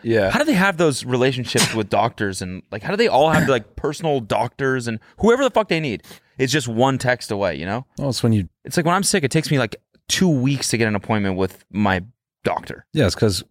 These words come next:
Speaker 1: uh, you're not actually famous.
Speaker 2: I know, but how do you get there? You just have to be rich enough. Like, at a certain point, if you make a mu-, bunch of money, like, let's say, you know, I sell an N F T tomorrow for two hundred million bucks.
Speaker 1: Yeah.
Speaker 2: How am I, how am I gonna establish that relationship?
Speaker 1: The Illuminati.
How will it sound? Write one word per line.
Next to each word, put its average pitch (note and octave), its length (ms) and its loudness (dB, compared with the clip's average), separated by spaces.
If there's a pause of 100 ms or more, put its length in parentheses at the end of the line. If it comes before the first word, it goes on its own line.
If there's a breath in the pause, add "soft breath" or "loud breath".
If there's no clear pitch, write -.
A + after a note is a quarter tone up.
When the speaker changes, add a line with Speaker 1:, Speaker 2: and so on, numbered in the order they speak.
(140)
Speaker 1:
uh, F2 200 -2 (120)
you're F#2 120 -2
not G2 140 4
actually G2 260 0
famous. F2+ 580 -4 (1000)
Speaker 2:
I - 80 0
know, E3+ 100 4
but A#2+ 120 2
how D3 260 0
do D3 80 -2
you A2 120 2
get C3+ 280 -2
there? F2 140 -4
You F2 80 -6
just G#2+ 60 -6
have A2+ 80 -6
to G#2 60 -4
be G2 80 -4
rich G2+ 280 -2
enough. D#3 240 0
Like, - 260 -2 (800)
at A#2 60 4
a A#2 40 0
certain E3 260 0
point, D3+ 300 2
if A2 140 -2
you A2+ 100 2
make A#2+ 220 2
a A2 40 2
mu-, G#2 220 2
bunch A2 240 -2
of G2+ 60 -2
money, G#2 260 2
like, F#2 140 -2
let's A2 140 0
say, G2 240 2 (120)
you F#2 140 0
know, E2+ 80 -2
I C#2 80 -6
sell F#2+ 260 -2
an E2+ 120 -6
N E2+ 100 -4
F E2+ 100 -6
T F#2 220 -2
tomorrow E2 380 -2
for F2 140 -6
two - 200 -4
hundred G#2 160 0
million F#2 260 -2
bucks. D#2+ 320 -4 (120)
Speaker 1:
Yeah. B2+ 300 2
Speaker 2:
How F3+ 200 0
am F3 80 0
I, E3 100 2
how D#3+ 140 0
am F3 80 0
I E3 80 2
gonna D3 320 0
establish B2 440 -2
that G#2 120 0
relationship? G2+ 460 -6 (760)
Speaker 1:
The F#2 120 4
Illuminati. E2+ 640 0